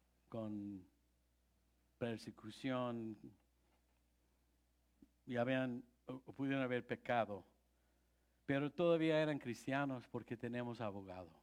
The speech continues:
Entonces no está hablando de ellos. Todavía tenemos abogados y podemos confesar. Estas personas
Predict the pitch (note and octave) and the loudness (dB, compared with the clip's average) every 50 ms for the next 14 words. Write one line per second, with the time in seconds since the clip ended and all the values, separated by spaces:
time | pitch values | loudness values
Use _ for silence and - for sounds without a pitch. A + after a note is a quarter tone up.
0 | _ _ _ _ - D3 - - D3+ D#3 D#3+ D#3 - D#3+ D3+ D3 D3 D3 D3 D3 | _ _ _ _ -8 -6 -4 -2 -2 -2 -2 2 4 4 4 4 4 2 2 2
1 | C#3+ D3 D3 D3+ C3+ A#2 G2 - - - - _ _ _ _ _ _ _ _ _ | 0 -2 -2 -2 -4 -6 -8 -10 -18 -20 -20 _ _ _ _ _ _ _ _ _
2 | _ _ _ _ _ _ _ _ _ _ _ _ _ D3+ D3+ D3 D3 C#3+ C#3+ C3+ | _ _ _ _ _ _ _ _ _ _ _ _ _ 0 0 2 0 0 0 2
3 | C3+ B2+ B2 C3 C#3 - _ _ _ _ _ _ _ _ C3 A#2 A2 A2+ A2 A2+ | 2 2 0 -2 -4 -12 _ _ _ _ _ _ _ _ -6 -6 -4 -4 -6 -6
4 | A2+ - A#2+ G#2+ A2 A2 G#2 A2 G#2+ G#2+ G2 G2 F#2 - - - - - _ _ | -4 -4 -4 -4 -4 -4 -2 0 0 0 -2 -6 -12 -16 -20 -20 -20 -20 _ _
5 | _ _ _ _ _ - A#2+ A2 - A#2+ A2 A2+ A#2 A2+ - - G#2+ - - G2+ | _ _ _ _ _ -8 -8 -8 -6 -8 -6 -6 -8 -8 -10 -10 -12 -10 -12 -10
6 | - - G2 E2+ E2+ - - _ _ _ _ _ _ _ _ _ _ _ _ _ | -8 -8 -8 -8 -10 -16 -20 _ _ _ _ _ _ _ _ _ _ _ _ _
7 | _ _ _ _ _ _ _ _ _ _ _ _ _ _ _ _ _ - F#3 F#3 | _ _ _ _ _ _ _ _ _ _ _ _ _ _ _ _ _ -2 -2 0
8 | F3+ A3 G#3+ G3 G3+ F#3+ E3+ - - F3+ F3+ F#3 F3+ F3+ F#3 G3+ G3 - - - | 2 2 0 0 0 -2 -2 0 0 0 2 4 4 4 4 2 0 -6 -12 -16
9 | - - - | -18 -20 -20